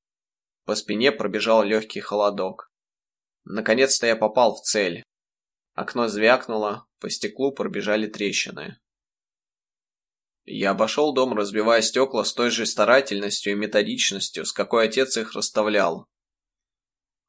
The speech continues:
Сперва в гостиной, затем в комнате для музицирования. Я смотрел на маму, продолжающую играть на пианино. Она не услышала звона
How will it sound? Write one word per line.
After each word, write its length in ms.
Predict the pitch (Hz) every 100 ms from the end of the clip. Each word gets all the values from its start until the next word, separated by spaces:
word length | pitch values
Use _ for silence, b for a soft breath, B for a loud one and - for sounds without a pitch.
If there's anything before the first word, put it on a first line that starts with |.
| _ _ -
Сперва 440 | - 107 110 151
в 60 | 117
гостиной, 560 | 110 - 127 131 107
затем 380 | 104 95 131 123
в 80 | -
комнате 440 | 113 113 107 101
для 200 | 98 98
музицирования. 1040 | 101 104 107 - 101 101 92 90 80 80 - _ _ _ _ _ _ _ _ _
Я 240 | - 95 104
смотрел 440 | 107 110 135 147
на 120 | 123
маму, 500 | 110 110 110 95 - _ _ _
продолжающую 840 | - 101 95 101 110 120 117 - 92
играть 280 | 101 104
на 100 | 101
пианино. 640 | 98 101 98 95 90 85 - _ _ _ _ _ _ _ _ _ _
Она 280 | - 107 139
не 120 | 139
услышала 600 | 131 - 160 - 107 107
звона 460 | 113 120 113 104